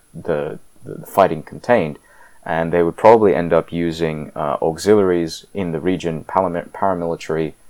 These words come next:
auxiliaries in the form of, uh, local tribesmen and local people,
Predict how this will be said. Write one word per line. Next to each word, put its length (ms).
auxiliaries 560
in 80
the 60
form 300
of, 460
uh, 480
local 640
tribesmen 560
and 260
local 320
people, 420